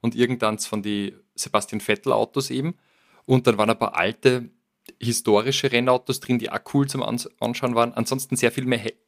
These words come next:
viele Helme, die mir jetzt nicht so wichtig gewesen wären. Ähm, Rennanzüge, sehr viel, sag ich jetzt, medial begleitete Dinge, also Videos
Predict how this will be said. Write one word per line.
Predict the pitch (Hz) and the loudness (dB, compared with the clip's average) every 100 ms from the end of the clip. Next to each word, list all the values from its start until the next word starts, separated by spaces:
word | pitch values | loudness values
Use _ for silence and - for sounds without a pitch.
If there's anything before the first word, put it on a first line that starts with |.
| _ _ | _ _
viele | - 117 | -2 -2
Helme, | 107 104 110 143 175 - _ _ | -2 -2 0 0 -2 -6 _ _
die | 117 | 0
mir | 113 | 2
jetzt | 107 - | 2 -2
nicht | 131 | -4
so | 139 | -4
wichtig | 139 - 139 | -6 -14 -8
gewesen | 135 123 120 123 | -4 -4 -4 -2
wären. | 110 110 123 - _ _ - _ _ - | 2 2 0 -6 _ _ -20 _ _ 0
Ähm, | 104 101 | 2 2
Rennanzüge, | 101 101 110 127 123 - 127 120 127 117 _ _ _ | 0 0 2 2 0 -2 -2 4 4 4 _ _ _
sehr | - - 117 113 | -4 -2 0 0
viel, | 127 - 139 135 123 - - | -2 0 2 4 2 0 -10
sag | 120 127 | -4 -2
ich | 123 | 0
jetzt, | 120 - - | -2 -4 -6
medial | 110 110 107 107 85 92 135 170 _ _ _ _ _ _ | 0 0 2 0 2 0 0 -4 _ _ _ _ _ _
begleitete | 139 135 117 135 135 | -2 2 0 0 -6
Dinge, | 127 143 147 | 0 2 4
also | 117 110 107 | 2 2 -6
Videos | 117 135 143 135 135 139 - - | -4 2 6 8 8 6 0 -10